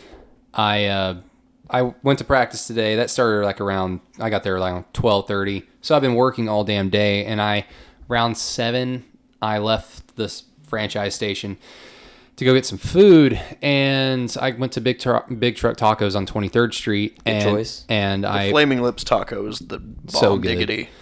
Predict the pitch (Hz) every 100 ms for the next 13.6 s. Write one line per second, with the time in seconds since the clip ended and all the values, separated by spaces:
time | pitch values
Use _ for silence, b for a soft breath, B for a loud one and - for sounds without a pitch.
0 | b b 117 104 98 98 113 - 117 113
1 | 95 - 127 113 - 101 101 104 104 104
2 | 101 107 - 101 98 - - 104 104 98
3 | - - 127 113 117 113 113 104 101 98
4 | - - 104 - 101 95 101 95 92 95
5 | 92 95 - 104 101 92 - b b b
6 | b b - 110 101 101 104 - 123 123
7 | 120 127 120 110 - _ _ _ 156 147
8 | - 131 - - 180 240 120 104 104 123
9 | 147 160 165 208 175 107 90 B B B
10 | B B B _ _ - - 165 185 160
11 | - 165 160 113 95 90 - _ - 123
12 | 127 127 131 131 120 110 - - 135 127
13 | 113 104 117 113 - -